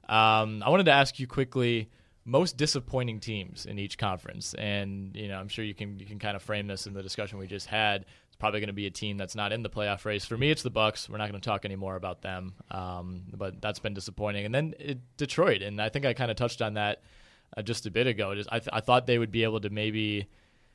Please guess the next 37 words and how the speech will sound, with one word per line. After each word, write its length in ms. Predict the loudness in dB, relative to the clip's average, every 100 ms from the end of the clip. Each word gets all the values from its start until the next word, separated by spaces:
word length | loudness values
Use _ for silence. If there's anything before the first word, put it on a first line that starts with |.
| _ _ -2
take 220 | 0 2
advantage, 440 | 0 2 2 0
I 80 | -2
guess, 300 | -4 -4 -4
of 100 | -6
these, 220 | -6 -8
these 180 | -6 -6
building 340 | 2 2 2 -2
blocks 280 | -2 -2
that 140 | -4 -4
they 120 | -4
have 320 | 0 0 0
and, 380 | -4 -8 -10 -10
and 160 | -8 -2
be 260 | 2 2
kinda 220 | 2 -2 -2
in 120 | -4
the 60 |
position 540 | -6 -4 -4 -4 -6 -6
that, 320 | -6 -8 -10 _ _ -8
that 200 | -6 0
Boston 420 | 2 2 -2 -10
is, 160 | -12 -12
a 60 |
team 240 | -8 -6 -4
that's, 420 | -6 -6 -8 -8
you 80 | -12
know, 80 | -12
ten 240 | -8 -8 -6
plus 280 | -4 -4
games 220 | -4 -4 -4
over 120 | -4
five 220 | -4 -4
hundred 240 | -2 -2
if 100 | -4
everything 320 | -6 -8 -10 -6
clicks. 400 | 0 2 0